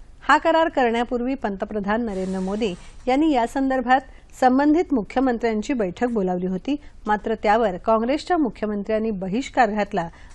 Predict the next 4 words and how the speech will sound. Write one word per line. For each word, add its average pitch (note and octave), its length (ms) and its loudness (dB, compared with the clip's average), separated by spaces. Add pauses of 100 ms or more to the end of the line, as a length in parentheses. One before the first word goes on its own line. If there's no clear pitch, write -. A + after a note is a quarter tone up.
असं G#3+ 200 -4
त्यांनी F3 240 -4
सांगितलं. E3+ 480 -8 (4000)
मुंबईत, C4 400 6